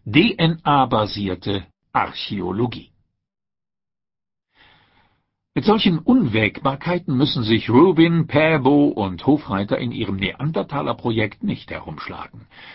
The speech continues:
Sie können auf echte Erbmoleküle aus der Steinzeit hoffen,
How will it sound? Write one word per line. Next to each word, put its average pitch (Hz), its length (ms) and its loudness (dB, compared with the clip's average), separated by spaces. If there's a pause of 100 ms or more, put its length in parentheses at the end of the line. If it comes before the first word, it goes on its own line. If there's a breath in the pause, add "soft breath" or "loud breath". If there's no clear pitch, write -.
(160 loud breath)
Sie 180 360 0
können 180 320 0
auf 151 300 0
echte - 440 -2
Erbmoleküle 98 880 -2
aus 92 180 -6
der 120 120 0
Steinzeit - 580 -6
hoffen, 101 320 -6